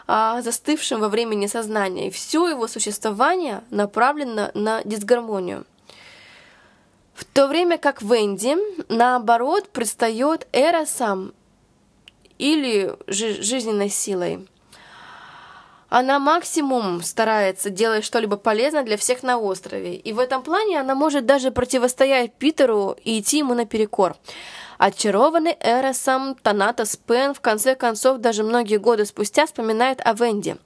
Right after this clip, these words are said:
А, Питер Пен — это застывший хаос, стихия, а Венди — это ограниченная временем жизнь.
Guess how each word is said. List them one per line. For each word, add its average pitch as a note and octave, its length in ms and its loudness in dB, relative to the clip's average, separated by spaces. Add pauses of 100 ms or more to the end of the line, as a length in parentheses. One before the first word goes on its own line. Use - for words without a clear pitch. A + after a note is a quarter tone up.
(480)
А, G#3+ 320 2
Питер C4 320 2
Пен — F4+ 320 2
это A#3 160 -2
застывший A#3+ 520 0
хаос, F3 560 -2 (200)
стихия, A#3+ 840 -2
а F#3+ 180 0
Венди — B3 580 2
это A#3+ 260 0
ограниченная G3+ 540 -2
временем G3+ 440 -2
жизнь. E3 480 -6